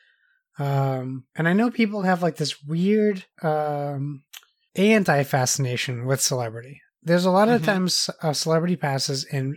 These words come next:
Speaker 1: for some reason, a large amount of the internet gets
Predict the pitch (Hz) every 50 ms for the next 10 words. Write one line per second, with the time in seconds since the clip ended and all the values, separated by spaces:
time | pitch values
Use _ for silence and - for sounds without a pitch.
0 | - - 143 - - 160 151 - - 202 202 208 208 202 190 170 185 185 180 175
1 | 170 - _ _ _ _ _ _ _ _ _ _ _ _ - 143 143 143 151 156
2 | 160 151 143 151 143 151 147 147 139 131 147 143 135 139 143 147 143 139 135 -
3 | 139 127 - -